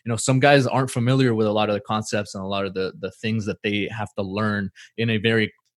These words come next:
uh, short amount of time at, at an event like this to really get things down and, and, and really go up to par and, and up to speed with maybe some other guys. We are joined by Charles Power. He's a national analyst for twenty-four seven Sports. You can follow him on Twitter at Charles Power. Charles,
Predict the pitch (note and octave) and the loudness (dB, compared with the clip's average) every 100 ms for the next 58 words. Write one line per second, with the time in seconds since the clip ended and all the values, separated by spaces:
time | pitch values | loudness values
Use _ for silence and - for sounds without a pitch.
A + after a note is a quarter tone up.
0 | _ F#2 F#2+ G2+ - C3+ B2 A#2 A2 - | _ -6 -4 -4 0 2 2 0 -6 -2
1 | A#2+ A2+ G2+ F#2+ - G#2 G#2 G2 F2+ G2 | 0 2 0 -4 -6 -6 -4 -6 -6 -8
2 | E2+ F#2 - G2+ - G#2 G2 G#2 G2+ F#2+ | -8 -10 -8 -8 -8 -8 -6 -6 -6 -8
3 | - - A2 - G#2+ F#2+ - F#2+ F#2+ F#2 | -12 -6 -4 -4 -8 -10 -8 -6 -6 -6
4 | F2+ E2+ - _ - F#2+ D#2 F#2 F2+ G#2 | -8 -12 -18 _ -10 -10 -8 -10 -10 -8
5 | G2+ F#2+ G2 F#2 F#2+ - G#2 G#2+ G2 F#2 | -8 -6 -6 -6 -12 -6 -2 -2 -2 -4
6 | G2+ - G#2+ - A#2 G2+ G2 G#2 G2 F#2+ | -6 -6 -10 -6 -6 -4 -6 -6 -8 -8
7 | - F#2+ G2 F#2+ F#2 F2+ - _ _ A#2+ | -8 -6 -6 -6 -8 -10 -14 _ _ -2
8 | B2 A2+ B2 A#2 A2+ - A2+ A2 A2 G#2+ | -2 0 0 0 -2 -2 -2 -2 -2 -2
9 | G#2 G#2 G2+ G2+ G2+ - F#2+ F#2+ G2+ G2 | 0 -2 -2 -4 -4 -4 -6 -4 -4 -6
10 | F#2 - G2 F#2+ G2 - G2 G2 - - | -12 -10 -10 -10 -10 -8 -8 -8 -10 -6
11 | B2 B2 B2+ A#2 G#2+ A#2+ A2+ A2+ G#2+ G#2+ | -4 -2 -4 -4 -4 -2 0 0 0 -2
12 | G#2 - A2+ G#2 - G2 F#2+ - G#2 F#2+ | -4 -2 -2 -2 -4 -6 -4 -4 -4 -6
13 | - G2+ G2+ G2 F2+ C3 C3+ B2+ A#2+ A2 | -4 -2 -2 -4 -2 2 6 6 4 0